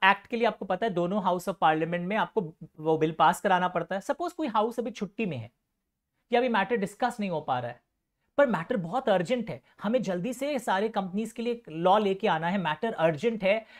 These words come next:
पर अभी हाउस of पार्लियामेंट सेशन में नहीं है या आप मैटर डिस्कस नहीं हो पा रहा है, तो टेम्परेरी लॉ एक बार तो हम बना के रहते हैं। So टेम्परेरी लॉ,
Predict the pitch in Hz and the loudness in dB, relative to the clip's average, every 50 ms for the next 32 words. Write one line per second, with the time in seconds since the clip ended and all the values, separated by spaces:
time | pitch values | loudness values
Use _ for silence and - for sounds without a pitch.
0 | - _ - 214 196 190 180 226 233 233 233 - - 165 180 202 202 - 214 - | -6 _ 2 2 2 2 0 0 -2 -4 -4 -2 0 2 2 2 0 -4 -4 -2
1 | - 180 165 165 170 175 196 214 214 214 - - 160 156 - 196 190 185 170 147 | 0 0 2 2 0 -2 -2 -4 -4 -4 -6 -6 -6 -6 -6 -6 -6 -6 -6 -4
2 | 151 180 220 220 208 226 226 220 - - - - _ - 156 220 220 226 214 185 | -4 -2 -2 0 0 0 -2 -2 -6 -10 -20 -20 _ 0 4 6 8 8 8 6
3 | 180 - - - 165 165 156 156 156 196 165 160 - - - 247 240 233 233 233 | 4 2 -4 -10 -4 -2 -2 -2 -2 -2 -4 -6 -6 -4 -2 -2 -2 -2 -2 -4
4 | 226 214 208 208 202 - 202 202 196 202 214 226 220 _ _ _ _ _ _ - | -2 -2 -2 -2 2 4 4 4 6 4 2 0 -2 _ _ _ _ _ _ -4
5 | 269 262 - _ _ _ _ _ _ _ - 302 294 311 320 285 - 339 359 370 | -4 -4 -4 _ _ _ _ _ _ _ 6 6 6 6 2 -4 -4 -2 -2 0
6 | 381 381 370 339 302 254 262 269 277 277 - 233 233 254 233 202 220 214 202 202 | 0 0 0 2 4 4 6 6 6 6 6 6 6 6 6 6 6 8 8 6
7 | 202 262 269 233 254 220 160 151 165 160 151 160 175 - 202 160 151 151 123 - | 6 4 4 4 4 2 2 2 2 2 2 0 -2 -2 -2 -4 -2 -4 -4 -6
8 | 185 160 113 98 _ _ _ _ _ _ _ _ _ _ _ _ _ _ _ - | -8 -8 -10 -12 _ _ _ _ _ _ _ _ _ _ _ _ _ _ _ -12
9 | - 330 320 - 202 175 180 175 180 214 226 254 311 330 294 294 294 | -10 -8 -4 -2 -2 -2 -2 -2 -2 -2 -2 -2 0 0 0 0 0